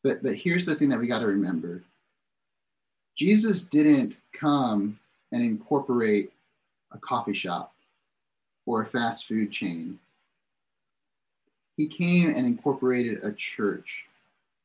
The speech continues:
He didn't give the keys of the kingdom to a Christian publisher, a Christian recording, you know, uh, record label.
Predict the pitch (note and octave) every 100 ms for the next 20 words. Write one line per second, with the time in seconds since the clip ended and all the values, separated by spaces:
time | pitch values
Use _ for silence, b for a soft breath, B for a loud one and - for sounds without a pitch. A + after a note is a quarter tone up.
0 | _ _ _ _ _ _ _ _ D#3 D3
1 | F#3 G3+ - C3 C#3+ D3 B2+ B2 - -
2 | C#3 C3+ B2+ A#2+ A#2 - - _ _ _
3 | _ - A2 G#2+ - B2 A2+ G2 F#2+ F#2
4 | F#2 _ _ _ _ _ _ - C#3+ A#2+
5 | A2+ A2 G2 _ _ _ _ A2 - C#3
6 | - A#2+ G#2+ B2 B2 G#2 - G2 G2+ C3
7 | B2 A#2+ G#2+ G#2+ G#2 _ G2+ - A#2+ A#2
8 | A#2+ G#2+ G#2 - G#2+ G2+ F2+ - G#2 G2+
9 | F2+ - _ - B2 B2+ G#2 F2+ E2+ F#2
10 | G2+